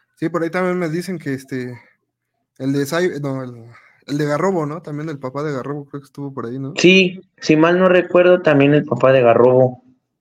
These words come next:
Speaker 1: Qué chido, qué chido. Este,
Speaker 2: Sí, cabrón.
Speaker 1: No, y verdaderamente, bueno, igual déjame contar una anécdota, si me das permiso de tu
Speaker 2: Sí,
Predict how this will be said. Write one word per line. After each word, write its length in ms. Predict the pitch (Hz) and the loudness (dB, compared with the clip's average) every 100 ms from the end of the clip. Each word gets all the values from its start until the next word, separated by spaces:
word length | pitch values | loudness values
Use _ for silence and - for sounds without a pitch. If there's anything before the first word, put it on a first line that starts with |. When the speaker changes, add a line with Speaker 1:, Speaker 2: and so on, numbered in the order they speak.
| _ _ _ _ _ _ _ _ _ _ _ _ _ - _ _ _ | _ _ _ _ _ _ _ _ _ _ _ _ _ -18 _ _ _
Speaker 1:
Qué 300 | - 156 190 - | -10 -8 -8 -14
chido, 500 | - 156 151 160 139 | -10 -6 -4 -4 -6
qué 120 | 143 156 | -8 -12
chido. 560 | - 165 156 135 117 _ _ _ _ - | -8 -6 -4 -6 -10 _ _ _ _ -16
Este, 240 | 120 123 | -14 -4
Speaker 2:
Sí, 400 | 113 113 117 120 | 2 4 6 4
cabrón. 340 | 127 117 104 - _ _ _ _ _ | 2 0 -2 -10 _ _ _ _ _
Speaker 1:
No, 240 | 156 208 233 | -6 -2 0
y 60 | |
verdaderamente, 640 | 220 202 226 247 240 240 240 214 135 - - - - | 2 2 0 -2 -4 -6 -4 -4 -4 -10 -20 -20 -6
bueno, 280 | 185 202 180 | -2 0 2
igual 440 | 170 202 202 147 | 2 0 -2 -6
déjame 340 | 170 214 180 151 | -8 -6 -8 -8
contar 300 | 147 165 180 | -8 -6 -6
una 160 | 180 | -6
anécdota, 580 | 147 156 165 165 170 - _ | -4 -4 -4 -6 -10 -14 _
si 180 | - | -10
me 100 | 139 | -6
das 160 | 135 156 | -6 -6
permiso 340 | 156 135 143 123 | -8 -8 0 4
de 80 | |
tu 80 | |
Speaker 2:
Sí, 40 | 123 | 6